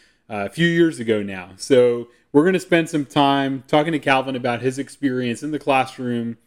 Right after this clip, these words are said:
the decision to transition to a different part of the education sector,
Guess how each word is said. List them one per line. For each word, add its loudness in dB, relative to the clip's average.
the -4
decision -4
to -12
transition -4
to 0
a -14
different 0
part 2
of -6
the 0
education -6
sector, -4